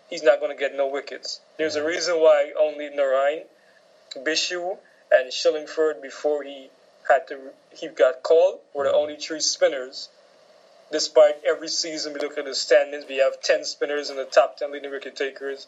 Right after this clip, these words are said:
Speaker 2: Yeah.
Speaker 1: There's a reason. Caribbean batsmen play spin poorly. The pitches are terrible. Uh, so this, this, this is the problem. So essentially, <clears throat> you, you have taken money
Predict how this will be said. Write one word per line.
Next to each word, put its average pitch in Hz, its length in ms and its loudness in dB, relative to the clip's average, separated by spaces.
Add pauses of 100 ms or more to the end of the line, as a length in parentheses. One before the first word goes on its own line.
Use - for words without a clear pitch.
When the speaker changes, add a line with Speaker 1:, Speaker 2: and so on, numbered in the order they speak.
(140)
Speaker 2:
Yeah. 113 240 -12
Speaker 1:
There's 190 140 -4
a 220 100 -2
reason. 233 260 -4 (340)
Caribbean 165 380 2
batsmen 156 340 2
play 151 200 -4
spin - 260 -8
poorly. 156 340 -2
The 147 120 -10
pitches 156 520 -4
are 139 320 4 (760)
terrible. 160 640 2 (580)
Uh, 156 60 4 (380)
so 175 420 0 (480)
this, 185 120 -4
this, 165 220 -12
this 196 140 -2
is 170 80 -10
the 165 80 -4
problem. 165 500 2
So 170 400 2 (240)
essentially, 202 680 0 (180)
<clears throat> - 180 -20
you, 156 180 -16
you 165 100 -4
have 156 140 -2
taken 185 460 -2
money 156 360 0